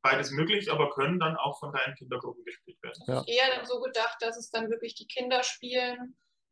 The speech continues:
Speaker 2: Ähm, das ist dann eigentlich gar kein Problem. <laughs>
Speaker 3: Also
Speaker 2: Ja.
Speaker 3: optima-, optimaler Fall, Kindergeburtstag, die Kindergruppe spielt zwei Räume und über Kreuz spielen dann die Erwachsenen, die sich dann so ein bisschen die Zeit vertreiben wollen, äh, die, die Räume über Kreuz.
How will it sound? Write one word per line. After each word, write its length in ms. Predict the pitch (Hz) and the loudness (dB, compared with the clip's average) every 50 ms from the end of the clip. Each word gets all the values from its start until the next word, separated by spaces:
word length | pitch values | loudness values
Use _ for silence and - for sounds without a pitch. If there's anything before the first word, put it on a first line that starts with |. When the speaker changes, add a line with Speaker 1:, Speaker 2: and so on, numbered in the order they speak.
| _ _ _ | _ _ _
Speaker 2:
Ähm, 360 | 220 226 220 220 220 226 226 | 2 2 2 2 2 -2 -2
das 140 | 226 220 214 | -4 -4 -8
ist 160 | - - - | -8 -6 -2
dann 120 | 240 220 214 | -2 0 0
eigentlich 320 | 214 - 214 214 214 - | 0 0 0 -2 -2 0
gar 140 | 220 208 214 | 0 0 0
kein 300 | - - 233 226 214 - | 0 -4 -6 -6 -6 -6
Problem. 560 | - 208 - 202 214 226 220 220 226 233 226 | -8 -8 -4 -2 -2 -2 0 -2 -4 -4 -8
<laughs> 380 | - - 240 214 - - - - _ _ _ _ _ _ _ _ _ _ _ _ _ _ _ | -10 -10 -10 -10 -10 -12 -14 -16 _ _ _ _ _ _ _ _ _ _ _ _ _ _ _
Speaker 3:
Also 280 | - 147 123 139 139 - | 2 6 6 6 6 6
Speaker 2:
Ja. 20 | |
Speaker 3:
optima-, 440 | 160 156 - - 175 151 156 160 - - | 6 4 6 4 4 6 6 4 6 4
optimaler 500 | 160 156 - 175 151 147 135 135 131 127 | 2 4 4 2 4 6 6 6 6 4
Fall, 300 | - - 147 156 160 151 | 4 4 6 6 6 4
Kindergeburtstag, 800 | - - 175 170 165 156 151 143 165 170 165 - - 160 156 - - _ _ _ _ _ - | 2 0 2 2 2 2 2 2 0 0 0 0 0 0 0 -2 -6 _ _ _ _ _ -4
die 120 | 143 135 | -4 -2
Kindergruppe 520 | - - 165 170 165 147 165 151 - 160 | 0 0 2 2 2 2 0 0 0 -2
spielt 280 | 143 - - - 151 - | -2 -2 0 0 0 0
zwei 200 | - 143 131 127 | 4 4 4 4
Räume 500 | 123 127 135 143 160 160 165 170 170 170 - - - _ _ _ | 6 6 6 4 6 4 2 2 0 -2 -8 -18 -20 _ _ _
und 320 | - 143 139 131 - - _ | -2 -2 -2 -2 -8 -8 _
über 180 | - 143 135 131 | 4 4 4 4
Kreuz 320 | 131 - 143 143 165 160 - | 6 4 6 6 6 4 2
spielen 320 | - - 165 160 151 147 | -4 0 2 2 4 4
dann 180 | 143 139 139 143 | 4 4 4 6
die 80 | 147 | 4
Erwachsenen, 680 | 135 123 127 143 143 - - 156 147 143 135 135 139 139 | 4 6 4 2 0 0 -6 -2 -2 -2 -2 -2 -4 -6
die 100 | - 139 | -8 -8
sich 120 | 135 135 - | -8 -2 2
dann 140 | 143 131 | 2 2
so 60 | 131 135 | 2 2
ein 40 | |
bisschen 240 | 135 139 - - 139 | 2 0 2 2 0
die 60 | 127 | 0
Zeit 200 | - - 143 143 | 4 2 2 4
vertreiben 420 | - 151 - - 139 131 131 131 131 | 4 0 2 6 6 6 6 6 4
wollen, 320 | 135 131 127 131 135 135 - _ - - - - - - _ _ _ | 4 6 6 6 4 0 -6 _ -20 -20 -20 -20 -20 -20 _ _ _
äh, 240 | 135 127 123 120 117 | 2 4 4 4 2
die, 420 | 120 127 123 120 120 127 127 - | 2 0 0 0 0 0 -2 -2
die 120 | 135 131 - | -4 -4 -4
Räume 480 | - 151 131 - 131 131 143 147 147 | -4 -6 -2 4 6 6 6 6 6
über 140 | 131 123 120 | 6 6 4
Kreuz. 480 | - - 131 127 151 170 - - - | 4 6 6 8 8 8 4 0 -10